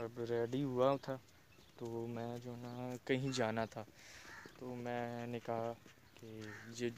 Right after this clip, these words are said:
जो, जो है ना गंद वो ख़त्म करते हैं, फिर जाते हैं। तो इसलिए जो है ना मैं आगे जो है ना ज़्यादा हो चुका हूँ, जो, जो गंद है ना वो आगे ज़्यादा है,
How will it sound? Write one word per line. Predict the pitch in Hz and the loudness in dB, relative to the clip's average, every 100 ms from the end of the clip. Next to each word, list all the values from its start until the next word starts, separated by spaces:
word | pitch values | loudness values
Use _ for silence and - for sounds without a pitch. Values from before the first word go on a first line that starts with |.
| - - | -4 0
जो, | 123 120 | 4 4
जो | 120 120 | 4 2
है | 117 | 4
ना | 117 | 2
गंद | 113 117 110 - - - - - - | 4 2 2 -4 -10 -14 -16 -20 -10
वो | 131 127 | 2 4
ख़त्म | 117 113 104 110 | 4 4 2 0
करते | 104 - - | -2 -4 -8
हैं, | 104 - - - - | -10 -12 -18 -18 -2
फिर | 120 113 | 0 2
जाते | 107 98 - | 0 -2 -6
हैं। | 104 - - - - - - - | -8 -10 -16 -16 -16 -16 -18 -6
तो | 117 | 0
इसलिए | - 117 120 117 110 | 2 2 4 4 4
जो | 110 | 2
है | 110 | 2
ना | 110 110 - - - - - - - - | 0 -4 -6 -8 -8 -8 -8 -10 -8 4
मैं | 120 120 131 | 10 10 12
आगे | 123 117 127 131 | 12 12 12 12
जो | 123 | 12
है | 113 | 10
ना | 117 | 10
ज़्यादा | 113 110 135 | 10 10 12
हो | 143 | 12
चुका | 123 120 | 10 8
हूँ, | 127 - - 127 123 | 6 6 -4 -10 -2
जो, | 127 120 123 123 123 | 2 6 6 6 6
जो | 127 123 120 123 - - | 4 4 4 -2 -8 -2
गंद | 127 135 143 | 8 8 10
है | 117 117 | 8 6
ना | 123 - 123 | 2 -4 2
वो | 120 | 8
आगे | 113 113 120 | 8 8 8
ज़्यादा | 117 110 110 | 8 6 6
है, | 135 | 4